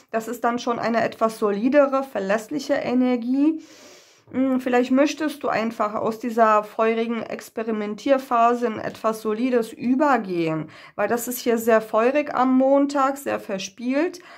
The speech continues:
aber auch, ähm, anfällig für Brand, ja, Brandgefahr, zu viel Feuer. Und am Dienstag sieht das schon ein bisschen stabiler aus. Allerdings geht es hier darum, mit dem Herrscher auch wirklich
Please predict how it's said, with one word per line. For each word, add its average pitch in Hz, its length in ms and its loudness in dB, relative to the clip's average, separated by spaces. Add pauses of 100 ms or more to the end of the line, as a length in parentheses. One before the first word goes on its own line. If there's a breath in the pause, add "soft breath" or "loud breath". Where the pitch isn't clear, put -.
(280 loud breath)
aber 240 400 4
auch, 247 480 2
ähm, 226 340 0
anfällig 254 640 -2
für 262 120 -2
Brand, 196 580 0 (260)
ja, 208 200 2
Brandgefahr, 190 840 0
zu - 160 -20
viel 240 160 -6
Feuer. 233 560 2 (440 loud breath)
Und 233 200 -4
am 240 180 0
Dienstag 277 460 2
sieht 254 180 -8
das 240 400 -6
schon 233 200 -2
ein - 20 -6
bisschen 254 280 -2
stabiler 254 760 2
aus. 302 320 2 (220 loud breath)
Allerdings 247 720 0
geht 240 280 -6
es 240 180 -10
hier 240 140 -6
darum, 233 500 2 (200 loud breath)
mit 247 200 0
dem 247 120 0
Herrscher 220 640 2
auch 202 280 0
wirklich 208 640 -4